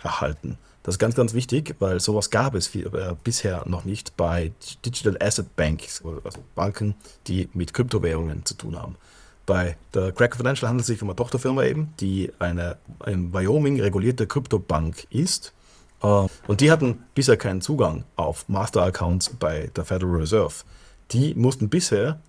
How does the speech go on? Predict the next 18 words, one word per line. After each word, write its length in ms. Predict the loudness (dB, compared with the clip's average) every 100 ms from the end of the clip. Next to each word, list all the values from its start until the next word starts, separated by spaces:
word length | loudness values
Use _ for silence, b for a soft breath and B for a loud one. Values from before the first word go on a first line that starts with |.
| -2
über 220 | 4 4
Correspondent 680 | 6 4 4 2 2 2 0
Banking 480 | -4 -4 -6 -8 -10 -16 -20 _
ihre 180 | -2 0
ganzen 260 | 0 -2 -6
Prozesse 500 | -6 -4 -4 -6 -8
ablaufen 400 | -4 -2 -2 -6
lassen. 160 | -10
Das 100 | -10
heißt, 160 | -10 -8
es 100 | -4
gab 260 | -4 -4 -2
Banken, 300 | 0 0 -2
die 140 | -2
hatten 260 | 0 0 0
zu-, 160 | -2
diese 220 | -2 2
Masterkonten 720 | 2 0 -2 -2 -2 2 0